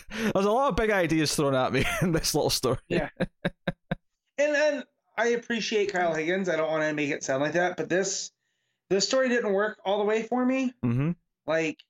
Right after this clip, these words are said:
Speaker 2: this one is one of the ones that feels very just disposable, and I get what it's going for, because at, at the heart of it, it's about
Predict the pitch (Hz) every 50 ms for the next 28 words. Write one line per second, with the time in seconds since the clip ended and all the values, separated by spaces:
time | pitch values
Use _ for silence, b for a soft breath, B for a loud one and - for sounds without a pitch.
0 | _ _ _ - 185 185 220 220 220 214 190 208 208 202 202 202 190 175 180 175
1 | 180 175 156 156 160 160 147 - - - 151 147 - - 143 143 139 151 156 165
2 | 170 170 165 170 170 165 143 165 196 214 220 240 233 214 - - - 147 151 165
3 | 170 165 - - 170 170 165 160 160 156 - _ _ _ _ _ _ _ - 208
4 | 196 185 - 165 165 160 - 175 165 165 165 - 202 - - 170 170 - - 185
5 | 180 - 190 175 - 160 160 180 185 190 185 196 185 180 175 - 160 156 151 139
6 | -